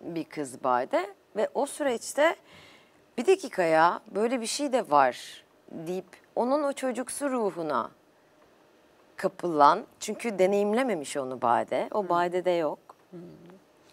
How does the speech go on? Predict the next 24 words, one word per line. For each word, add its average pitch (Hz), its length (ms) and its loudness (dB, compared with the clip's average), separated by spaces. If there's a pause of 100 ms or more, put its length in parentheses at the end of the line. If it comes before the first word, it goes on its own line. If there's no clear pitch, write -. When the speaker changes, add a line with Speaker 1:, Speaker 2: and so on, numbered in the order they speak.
(800)
Speaker 1:
Ee, 175 460 0 (280)
Ali 196 200 2
Yaman'da 254 600 -2
da 359 140 2 (1400)
sürekli 247 520 2
büyü, 180 340 -2 (260)
büyü 262 280 6
artık, 190 560 6 (180)
hep - 220 2
çocuk 320 260 4
mu 285 100 4
kalacaksın 190 760 4
Ali 185 180 0
Yaman 175 420 2
diye 175 160 2
şikayet 262 460 4
edilen 190 540 2 (460)
şeyin 254 440 -4 (420)
çok - 320 0
dışında 262 580 2
olduğu 233 480 2
gibi 233 220 0
kabul 208 340 -4
gören, 196 460 4